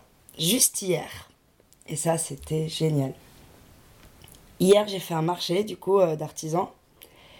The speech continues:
Et, euh, et là, je re-, retrouve deux saisonniers avec qui, euh, on avait, euh, travaillé. L'un a, enfin, une exploita-, ils étaient pas loin, un couple, euh,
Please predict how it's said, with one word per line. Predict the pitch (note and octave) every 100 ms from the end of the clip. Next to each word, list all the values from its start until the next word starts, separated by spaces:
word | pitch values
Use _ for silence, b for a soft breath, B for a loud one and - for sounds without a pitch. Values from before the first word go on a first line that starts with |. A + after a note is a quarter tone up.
| B B B B B -
Et, | G3+ A#3
euh, | F#3+ E3+ E3 E3 D#3+
et | E3
là, | F3 G#3
je | F3+
re-, | D#3+ D3+ E3 F#3 F3+ E3+
retrouve | E3+ A3 - G#3+ A3 F#3+
deux | G#3
saisonniers | G#3+ A3 G3 F#3+ F#3 F#3+ G3+
avec | - D#3+ E3 E3
qui, | - G3 G3+ G3
euh, | E3 D#3 D3+ D3+
on | D#3 D#3
avait, | D3+ D3 E3 F3+ F#3+
euh, | F3 D#3
travaillé. | - E3+ E3 E3 D#3+ F3 F#3 F#3+ B B B B B
L'un | F3 F3+ F#3
a, | F3 E3+ C#3
enfin, | D#3+ E3
une | E3+
exploita-, | E3+ - F#3 F3 F3+
ils | E3+ E3+
étaient | E3+ F3+
pas | E3+ E3+
loin, | E3+ E3+ F3 E3
un |
couple, | D#3 - G3+ - F3
euh, | D#3+ D#3 D#3